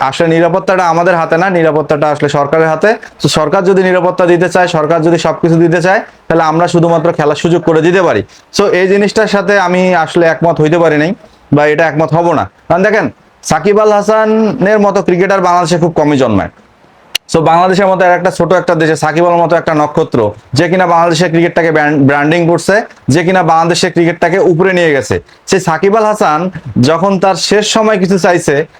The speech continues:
বাংলাদেশ ক্রিকেট বোর্ড সেটা দিতে পারবে না, আমাদের জ-, জাতিগত দিক থেকে আমরা সেটা তাকে দিতে পারবো না।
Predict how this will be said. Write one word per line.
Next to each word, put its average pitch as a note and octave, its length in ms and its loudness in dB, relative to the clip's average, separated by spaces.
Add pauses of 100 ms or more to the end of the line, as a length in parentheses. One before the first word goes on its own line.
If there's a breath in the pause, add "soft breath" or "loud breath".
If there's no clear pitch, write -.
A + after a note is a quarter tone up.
(160 loud breath)
বাংলাদেশ F#3+ 380 2
ক্রিকেট G#3+ 260 0
বোর্ড F#3+ 200 0
সেটা F#3 180 0
দিতে E3+ 200 0
পারবে D#3+ 240 0
না, E3 100 0
আমাদের F3 400 0
জ-, C3 120 -2 (360)
জাতিগত G3+ 460 2
দিক F3 180 0
থেকে F#3 160 0
আমরা D#3+ 180 0
সেটা D3+ 180 0
তাকে D#3 180 2
দিতে C#3+ 260 0
পারবো D#3 220 0
না। C#3 200 -2